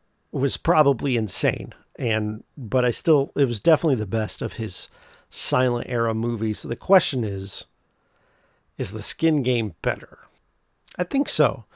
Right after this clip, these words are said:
I think it is. I think the intrigue was there. There was mystery. Uh, there were characters that I cared about and knew their motivations, whether I liked them or not. I think they did a great job of establishing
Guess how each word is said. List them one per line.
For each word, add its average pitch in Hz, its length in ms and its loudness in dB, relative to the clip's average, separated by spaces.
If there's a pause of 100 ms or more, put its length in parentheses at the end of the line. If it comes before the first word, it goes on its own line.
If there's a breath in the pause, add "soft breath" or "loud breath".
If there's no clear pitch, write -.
(280 loud breath)
I - 80 4
think 202 240 2
it 180 80 4
is. 123 220 4
I 123 80 2
think 139 200 -4
the - 180 -10
intrigue 143 380 0
was 131 160 0
there. 127 220 2
There 113 140 0
was 101 240 -4
mystery. 139 720 0 (960 soft breath)
Uh, 113 440 -8 (380)
there 131 160 0
were 107 140 -2
characters 139 840 2
that 117 180 0
I - 200 -8
cared 127 340 2
about 120 420 2
and 107 220 -2
knew 117 140 0
their 117 160 2
motivations, 113 920 0
whether 107 240 0
I 104 80 0
liked 120 380 0
them 110 180 -2
or 101 60 0
not. 110 480 -2 (580 soft breath)
I 113 100 -4
think 117 200 -2
they 117 140 -2
did 104 180 -4
a 104 60 -4
great 113 420 0
job 107 340 0
of 107 140 -4
establishing 110 1000 -2